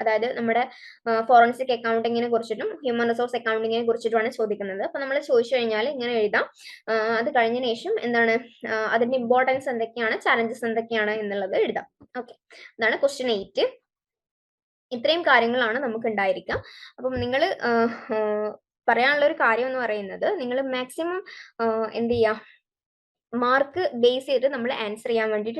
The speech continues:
ട്രൈ ചെയ്യുക എന്നുള്ളതാണ്. ഇപ്പൊ നമുക്കൊരു ക്വസ്റ്റ്യൻ വരുന്ന സമയത്ത് ഇരുപത് മാർക്കിനാണ് നമുക്ക് ക്വസ്റ്റ്യൻ വരുന്നതെന്നുണ്ടെങ്കിൽ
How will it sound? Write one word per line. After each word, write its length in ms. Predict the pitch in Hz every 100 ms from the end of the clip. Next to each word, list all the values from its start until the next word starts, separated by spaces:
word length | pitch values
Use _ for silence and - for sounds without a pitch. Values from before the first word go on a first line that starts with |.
| 302
ട്രൈ 180 | 226 214
ചെയ്യുക 260 | 233 226 208
എന്നുള്ളതാണ്. 540 | 202 180 180 180 123
ഇപ്പൊ 480 | 226 - - - 262
നമുക്കൊരു 400 | 254 247 277 285
ക്വസ്റ്റ്യൻ 360 | 262 240 277
വരുന്ന 240 | 277 233 254
സമയത്ത് 380 | 254 214 208 233
ഇരുപത് 320 | 254 277 311
മാർക്കിനാണ് 480 | 285 233 247 254 262
നമുക്ക് 260 | 247 254
ക്വസ്റ്റ്യൻ 380 | 294 233 - 247
വരുന്നതെന്നുണ്ടെങ്കിൽ 920 | 220 208 220 226 202 185 190 - 370